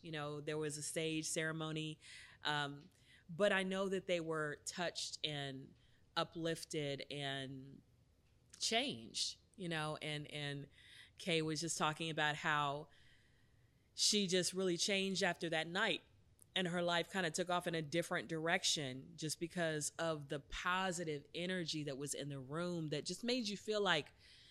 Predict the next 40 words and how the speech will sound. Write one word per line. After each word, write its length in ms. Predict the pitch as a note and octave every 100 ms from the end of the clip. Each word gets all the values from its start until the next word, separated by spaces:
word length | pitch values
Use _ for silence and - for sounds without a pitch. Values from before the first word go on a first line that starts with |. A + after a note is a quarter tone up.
| - -
anything 360 | G3+ F#3 D#3
was 100 | C#3+
possible, 500 | - D3 C#3 - - - -
you 100 | D#3+
know, 100 | C#3+ E3
anything 340 | F3 E3+ D3+
was 140 | C#3+
possible. 640 | - C#3+ C#3 D3+ - - F#3 - - - - -
And, 480 | D3+ C#3+ C#3+ C#3 C#3+
uh, 440 | C#3 C3+ C3+ C#3 D3
that 180 | D#3+ C#3+
was 220 | D#3+ D3
the 80 | E3+
kind 240 | F3 D#3+
of 80 | C#3
person 400 | D#3+ D#3 - D3+
that 140 | D3
he 120 | D3 D3
was, 540 | D3 C#3+ C#3+ C#3 C3+
and 180 | C3+ C3+ C#3 -
just 300 | - D#3 -
made 260 | E3 D#3+ D3+
you 120 | D3
feel 240 | - E3 D3+
like 180 | C#3+ -
anything 400 | D3+ D#3 D3 D3
was 160 | C#3+ -
possible. 640 | D3 C#3+ C#3 C#3+ C3+ C3
And, 220 | C3 B2+ - - - - - - - - - - - -
you 100 | D3
know, 280 | C3 A#2+ C3
it's, 260 | - -
it's 240 | - D3+ -
just 200 | F3+ F3
incredible 560 | D3+ - E3 D#3 D3+
when 160 | D3 D3
you 100 | C#3+
have 300 | E3 D#3 D#3
people 300 | F#3 E3+ D#3+
like 200 | D3